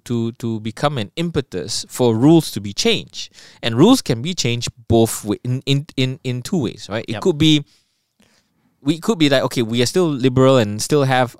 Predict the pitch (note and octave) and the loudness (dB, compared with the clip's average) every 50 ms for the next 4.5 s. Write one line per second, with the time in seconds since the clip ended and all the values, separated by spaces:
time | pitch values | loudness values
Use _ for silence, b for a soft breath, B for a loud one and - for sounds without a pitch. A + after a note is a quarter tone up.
0 | - G2+ G2+ G2+ G2 - - B2 B2+ - - B2+ B2 A2 A#2 A#2+ A#2 - A#2+ A#2 | -4 -2 0 0 0 2 2 2 2 2 0 0 0 -2 -4 -8 -8 -6 -4 -2
1 | A#2+ G#2 G2+ G2+ G#2 A#2+ A#2+ A2+ - A2 G#2 - - A2 - A#2 G#2 - - - | -2 -2 -4 -4 -4 -4 -4 -4 -6 -8 -8 -6 -6 -4 -2 -2 -4 -4 -6 -12
2 | - b b - A2 G2+ G2 - _ _ - A2+ G2 - G#2 A2 A2 - - C#3 | -20 b b -18 -16 -16 -16 -16 _ _ 0 0 2 2 0 -2 0 4 4 4
3 | C3 B2 A#2+ A#2 A#2 G#2+ A2 A#2 A#2 A#2 A2 G#2+ G#2 G2 F#2+ - - A2+ A2 G#2+ | 4 4 0 -2 0 2 2 4 4 2 0 -2 -6 -8 -8 -2 0 2 2 2
4 | G#2 - - - - G2 F#2+ F#2+ F#2 F#2 | 0 -2 -4 -2 0 2 2 2 0 -2